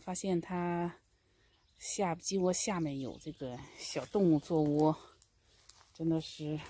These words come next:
做了很多，两三个窝在里边，也不知道是什么动物在里边做的窝。 好，这是侧面，这面是他们新建的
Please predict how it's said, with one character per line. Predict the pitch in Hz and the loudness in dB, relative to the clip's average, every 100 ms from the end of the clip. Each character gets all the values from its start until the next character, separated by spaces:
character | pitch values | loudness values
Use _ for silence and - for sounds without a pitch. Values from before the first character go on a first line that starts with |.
| - - - - - _ _ _ _ - _ - - - - - - - - - - - - - | -16 -20 -20 -20 -20 _ _ _ _ -20 _ -20 -20 -20 -20 -20 -20 -20 -20 -20 -20 -20 -18 -2
做 | 196 175 | 4 6
了 | |
很 | 165 147 135 | 6 2 2
多， | 170 165 170 - - - | 4 4 2 -6 -20 -8
两 | 170 147 | 0 2
三 | 135 240 226 | 4 6 6
个 | |
窝 | 208 180 170 | 8 8 6
在 | 170 | 6
里 | 135 | 2
边， | - - - - _ - - | 0 -4 -6 -20 _ -20 -4
也 | 165 151 | 0 2
不 | 180 | 2
知 | 170 | 4
道 | 170 | 4
是 | 147 - | 4 0
什 | - 143 | 0 0
么 | |
动 | 160 180 151 | 2 2 2
物 | |
在 | 135 143 | 2 0
里 | |
边 | - 127 | 0 -2
做 | - 120 | -2 -4
的 | 90 | -2
窝。 | 98 - - - - - - - - - - - - - - - - - - - - - - - - - - _ _ | -4 -4 -10 -20 -20 -20 -20 -20 -18 -18 -18 -18 -16 -16 -16 -16 -16 -16 -20 -20 -20 -20 -20 -20 -20 -20 -20 _ _
好， | - - - | -14 -14 -16
这 | - | -12
是 | 147 131 117 - | -8 -8 -8 -10
侧 | - 151 | -8 -4
面， | 127 127 - - - _ _ _ _ _ - - _ - | -2 -2 -4 -8 -14 _ _ _ _ _ -20 -20 _ -6
这 | 170 | 2
面 | 160 156 | 2 2
是 | - 156 143 | 0 0 0
他 | 151 | 0
们 | 151 151 | 0 0
新 | - 156 156 | 0 2 2
建 | - 160 127 | 2 2 2
的 | 131 - | -4 -8